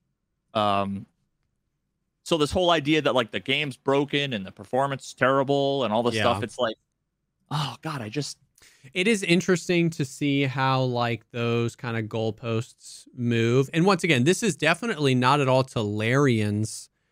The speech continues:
Speaker 2: it's not their fault, right? Like, the, the inter-, the
Speaker 1: Well,
Speaker 2: way
Speaker 1: it is, but it's reasonable.
Speaker 2: Y-, well, no, uh, yeah, it's their fault that there are bugs. I'm saying it's not their fault that it was hyped up. Like, the pedestal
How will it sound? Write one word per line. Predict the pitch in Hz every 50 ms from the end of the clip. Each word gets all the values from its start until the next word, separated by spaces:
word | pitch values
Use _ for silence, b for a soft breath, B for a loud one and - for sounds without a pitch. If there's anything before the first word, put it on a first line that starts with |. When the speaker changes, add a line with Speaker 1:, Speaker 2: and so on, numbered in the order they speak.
| _ _ _ _ _ _ _ _ _ _ _ _ _ _ _
Speaker 2:
it's | 156 139 -
not | 214 190 143 -
their | - 165 156 147
fault, | 135 - - 147 135 117 101 - - - - _ _ _ _ _
right? | 127 135 143 147 165 185 -
Like, | 151 143 131 - _ _ _ _
the, | - 147 202 - -
the | 160 127 165 180 180 -
inter-, | 175 185 208 226 208 - _ _ -
the | 156 143 180
Speaker 1:
Well, | 160 135 147 175
Speaker 2:
way | - 320 294
Speaker 1:
it |
is, | 277 220
but | - - 220
it's | 208 190 - -
reasonable. | 226 254 220 180 180 139 107 - 87 - - _ _ _ _
Speaker 2:
Y-, | - 294 269
well, | 269 262 254 262 277
no, | 277 294 247 -
uh, | - 240
yeah, | 262 254 233 180
it's | 180 202 196 -
their | - 254 254
fault | - - 233 190
that | 226 202 165
there | 202 170
are | 147
bugs. | 131 127 190 180 151 131 -
I'm | - 175 185
saying | 165 - 202 196 185 160
it's | 160 - -
not | 196 202 196 -
their | 180 175 170
fault | - - 175 160 156 156 -
that | 151 143
it | 131 131
was | 127 -
hyped | - - - 156 143 135 - - 147
up. | 127 113 107 -
Like, | 143 135 131
the | - 143
pedestal | 135 - - 165 156 185 170 - - 196 190 190 190 190 190 214